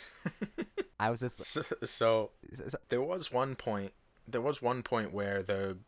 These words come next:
Speaker 1: girl who I had made fun of, or, or who I had brought up her mom, um, she was like, "Oh, I'm, I'm so cold." So I gave her my hoodie, and she wore that for, like, the rest of the night.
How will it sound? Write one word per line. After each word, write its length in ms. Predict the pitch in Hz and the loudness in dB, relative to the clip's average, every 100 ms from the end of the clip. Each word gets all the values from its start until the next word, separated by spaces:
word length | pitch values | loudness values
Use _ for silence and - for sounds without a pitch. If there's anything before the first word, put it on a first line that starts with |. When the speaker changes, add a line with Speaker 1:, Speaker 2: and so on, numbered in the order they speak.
| - | -4
Speaker 1:
girl 280 | - 120 139 | 4 6 6
who 160 | 127 113 | 6 6
I 120 | 107 | 6
had 180 | 104 101 | 4 4
made 220 | 104 101 | 0 0
fun 200 | - 104 | 0 0
of, 280 | 101 90 - - - | 0 -4 -12 -20 -6
or, 100 | 101 | -2
or 420 | 98 - 98 95 | 0 0 -2 -2
who 120 | 113 123 | 6 8
I 100 | 120 | 8
had 260 | 113 104 - - - | 6 -4 -20 -20 2
brought 180 | - 127 | 8 10
up 160 | 139 - | 10 6
her 120 | 120 | 2
mom, 480 | 101 107 95 87 87 _ - - _ - - | 2 0 -2 -6 -12 _ -20 -20 _ -12 -2
um, 400 | 101 101 98 98 | 0 0 -2 0
she 180 | - | 2
was 160 | 131 117 | 2 6
like, 180 | 113 - | 4 6
"Oh, 200 | 135 143 | 6 6
I'm, 240 | 131 120 - | 6 2 -4
I'm 160 | 117 113 | -6 -4
so 240 | - 143 131 | 0 2 4
cold." 520 | 135 131 113 90 - | 6 8 6 4 -2
So 200 | - 123 | 2 6
I 60 | 110 | 6
gave 220 | 120 127 | 6 4
her 80 | 117 | 4
my 420 | 104 101 95 92 - | 2 2 0 -4 -2
hoodie, 480 | 113 113 90 85 - _ - - - | 0 0 -2 -6 -14 _ -20 -20 -6
and 120 | 110 | -2
she 140 | 104 117 | 0 6
wore 220 | 135 139 | 8 10
that 260 | 127 123 | 10 8
for, 100 | - | 6
like, 300 | 101 98 - | 4 2 0
the 80 | - | 2
rest 220 | 110 117 | 4 4
of 80 | 107 | 0
the 80 | 98 | 0
night. 340 | 98 95 92 | 0 0 -4